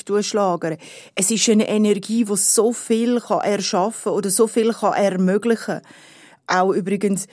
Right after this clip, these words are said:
das Geld nicht zu haben, oder? Es schafft ja auch gewisse Freiheiten, wenn man sich vielleicht dann nicht so sehr muss darum sorgen. Und mich interessiert wirklich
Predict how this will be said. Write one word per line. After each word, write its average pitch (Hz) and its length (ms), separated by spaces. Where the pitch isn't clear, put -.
das - 160
Geld 185 400
nicht 220 380
zu 240 120
haben, 170 320
oder? 190 260
Es 214 200
schafft - 360
ja 185 280
auch 220 80
gewisse 226 340
Freiheiten, 185 720
wenn 170 120
man 180 80
sich 180 160
vielleicht - 340
dann 185 120
nicht 185 140
so - 80
sehr 180 240
muss 185 240
darum 175 220
sorgen. 180 460
Und 202 260
mich 220 280
interessiert 226 920
wirklich 233 500